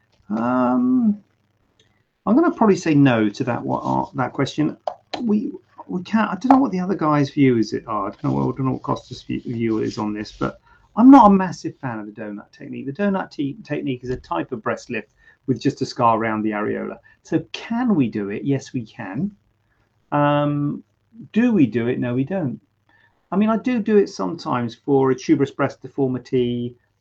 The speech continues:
or, uh, gynecomastia for a male,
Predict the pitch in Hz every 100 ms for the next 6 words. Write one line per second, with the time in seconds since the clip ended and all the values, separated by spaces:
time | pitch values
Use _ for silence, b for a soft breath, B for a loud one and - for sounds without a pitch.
0 | _ 127 120 117 113 113 113 110 123 120
1 | 117 113 120 131 135 131 127 - 131 123
2 | - 127 - 120 120 131 120 120